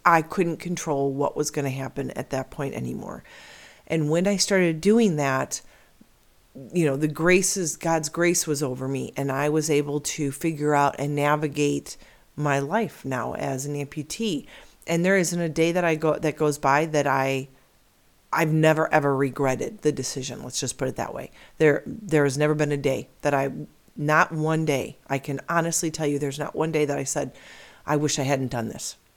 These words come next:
Even on the worst days, there are days, but you know, what's, what's wishing in the, from the past? I can't wish it back. I can't get my leg back.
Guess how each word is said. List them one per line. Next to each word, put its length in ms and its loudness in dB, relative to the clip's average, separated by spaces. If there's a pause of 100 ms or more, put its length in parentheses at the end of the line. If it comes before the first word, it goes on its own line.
Even 260 4
on 120 2
the 60 2
worst 380 2
days, 460 0
there 260 2
are 240 0
days, 420 0 (320)
but 220 -8
you 80 2
know, 100 0
what's, 400 0
what's 320 -2
wishing 360 2
in 100 0
the, 140 -4 (160)
from 320 -4
the 60 -6
past? 420 -2
I 80 -2
can't 340 -6
wish 240 -2
it 100 -4
back. 320 -6
I 40 -6
can't 280 -8
get 140 -4
my 120 -4
leg 300 -2
back. 400 -2